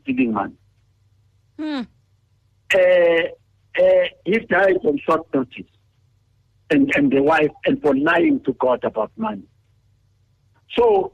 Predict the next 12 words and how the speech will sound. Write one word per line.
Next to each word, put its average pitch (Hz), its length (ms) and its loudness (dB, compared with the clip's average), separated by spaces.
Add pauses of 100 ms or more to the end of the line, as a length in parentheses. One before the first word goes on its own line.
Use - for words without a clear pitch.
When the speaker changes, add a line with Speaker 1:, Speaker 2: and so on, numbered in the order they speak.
(160)
Speaker 1:
all 294 280 2
I'm 247 280 0
saying 180 380 0
to 156 60 -8
you 147 360 0
is 160 120 -2
that 160 180 0 (120)
people 226 340 -2 (180)
have 190 280 0
to 151 120 -2
be - 300 -6
aware. 127 360 0